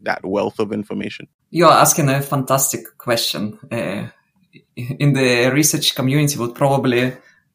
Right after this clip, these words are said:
Speaker 2: uh, uh, rephrase this question as a question of what hap-, what is the market equilibrium?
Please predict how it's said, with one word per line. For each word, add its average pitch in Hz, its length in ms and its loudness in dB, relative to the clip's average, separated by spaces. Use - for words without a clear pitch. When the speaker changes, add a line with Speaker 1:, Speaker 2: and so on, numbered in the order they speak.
Speaker 2:
uh, 58 260 -6
uh, - 220 -6
rephrase 143 480 2
this - 120 2
question 139 340 0
as 113 120 -2
a 113 40 -6
question 123 360 -4
of - 220 -10
what 123 220 -2
hap-, 131 240 -4
what 113 380 -2
is 123 100 0
the 123 80 2
market 127 380 2
equilibrium? 123 580 0